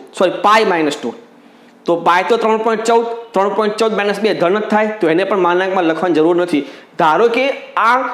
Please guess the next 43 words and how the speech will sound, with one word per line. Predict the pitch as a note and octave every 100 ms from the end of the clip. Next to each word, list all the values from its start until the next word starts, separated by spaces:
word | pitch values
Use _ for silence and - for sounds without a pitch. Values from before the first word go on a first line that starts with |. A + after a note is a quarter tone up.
| -
અહીંયા | G3+ B3 C4
પ્રશ્ન | C4 A3 C4+
થાય, | A#3+ G3+
"કેમ | C4+ D4
અહીંયા | B3+ C4
પહેલા | A3+ F#3+ A3 G#3+ -
ઉપોલે | G#3+ G#3 A3+ A3
લીધું | G3 A3
ને |
પછી | G3 - G#3+
રેખા | F#3+ F#3+
લીધી?" | F#3+ D#3+ F3 - - -
તો | G3+
કોઈ | G3+ C#4
પ્રશ્ન | D4+ C4+ C#4 B3+
નહીં, | B3+ C4 - -
તમે | G3
પહેલા | A3+ B3+ D4
રેખા | C#4 C4+ C#4+
લઈ | C4+
લો, | B3+ B3
પછી | B3+ A#3+ D4+
ઉપોલે | B3+ C#4 C4
રાખો. | A#3+ A3 A3+ A#3 - -
જો | - F#3 C4
એવું | G3 G3
કરશો | C4+ B3+ A#3+
તો | A3+
અહીંયા | B3+ A3 B3+ C#4+
શું | D4
આવશે | G#3 G3
સાદરૂપમાં? | F#3+ F3 F3+ F3+ F3+ F#3 F#3 - - -
two | E4+
minus | D#4+ D#4 C#4+ C4+
pi. | G3+ G#3 B3+ - - - - - _ _ _ _ - -
પણ | D#3+
છેલ્લે | - D3 G3
આવશે | F3 D#3+
તો | G3+
માનાંકમાં | G#3 G#3 A#3 A3 A#3+
જ. | A#3 - - - - -
ટુ | C4 C4+ C#4
માઇનસ | A#3+ A#3 A#3+ A#3